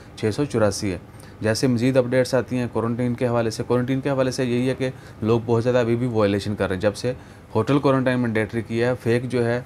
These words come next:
वो बना के ले आते हैं अपने मुल्क में जो है एयरपोर्ट, वहाँ से तो easily जो है ना वो छोड़ देते हैं। जब booking देखेंगे क्योंकि verify नहीं करते, मस्कत airport के ऊपर आके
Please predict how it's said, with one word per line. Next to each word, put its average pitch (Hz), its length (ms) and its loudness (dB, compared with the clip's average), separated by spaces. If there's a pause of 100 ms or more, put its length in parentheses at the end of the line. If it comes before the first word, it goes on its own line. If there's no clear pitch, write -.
(140)
वो 110 220 0 (280)
बना 101 240 0
के 107 120 -2
ले 117 160 2
आते 120 220 0
हैं 113 140 -4 (280)
अपने 110 400 -2
मुल्क 110 320 -2
में 117 100 0
जो 107 120 0
है 92 80 2
एयरपोर्ट, 107 280 0
वहाँ 101 220 0
से 113 160 0
तो 117 280 0
easily 113 320 0
जो 110 120 -4
है 113 80 -2
ना 110 100 -4
वो 107 120 -2
छोड़ 110 220 -2
देते 107 240 -4
हैं। 104 120 -4
जब 104 120 -2
booking 101 300 -4
देखेंगे 107 380 -4
क्योंकि - 440 -4
verify 104 400 2
नहीं 117 120 0
करते, 110 320 -2 (260)
मस्कत 120 320 0
airport 120 320 2
के 120 120 -6
ऊपर 113 220 0
आके 107 280 -2